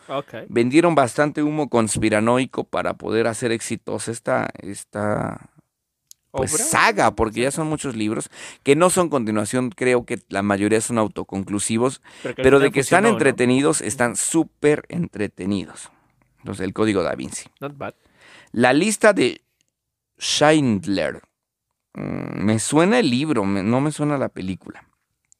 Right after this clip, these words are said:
Speaker 1: De
Speaker 2: Drama
Speaker 1: Sch-
Speaker 2: histórico, salió a las
Speaker 1: Schindler.
Speaker 2: carteleras en el noventa y tres,
Speaker 1: Ah,
Speaker 2: protagonizada
Speaker 1: sí,
Speaker 2: por Liam
Speaker 1: noventa y tres.
Speaker 2: Neeson. Ah, ese cuate es tremendo. Y dirigido por Steven Spielberg. Ok, tenemos que verla. Es que presiento que algunas de estas películas sí las llegamos a ver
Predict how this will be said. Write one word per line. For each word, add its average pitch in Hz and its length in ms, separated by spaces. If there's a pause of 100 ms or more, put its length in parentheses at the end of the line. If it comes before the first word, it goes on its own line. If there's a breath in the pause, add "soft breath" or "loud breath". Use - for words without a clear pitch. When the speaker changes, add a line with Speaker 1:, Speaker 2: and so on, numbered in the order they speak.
(300)
Speaker 1:
De 123 60
Speaker 2:
Drama 123 200
Speaker 1:
Sch- 120 40
Speaker 2:
histórico, 151 600 (460 soft breath)
salió 113 300
a - 20
las 143 140
Speaker 1:
Schindler. 113 160
Speaker 2:
carteleras 120 420
en 110 120
el 98 80
noventa 98 340
y 101 60
tres, 143 280
Speaker 1:
Ah, - 40
Speaker 2:
protagonizada 113 560
Speaker 1:
sí, 123 60
Speaker 2:
por 120 160
Liam 170 260
Speaker 1:
noventa 156 120
y 151 40
tres. 196 80 (180)
Speaker 2:
Neeson. 110 280
Ah, - 280
ese - 280
cuate - 340
es - 140
tremendo. 87 640 (640 loud breath)
Y 107 120
dirigido 110 420
por 110 140
Steven 123 280
Spielberg. 127 600
Ok, 117 200 (460)
tenemos 104 400
que 98 180
verla. 101 420 (100)
Es 226 180
que 302 240 (200)
presiento 202 540
que 156 80
algunas 135 400
de 147 60
estas 160 240
películas 123 540
sí 175 240
las 160 200
llegamos 113 420
a 107 100
ver 110 260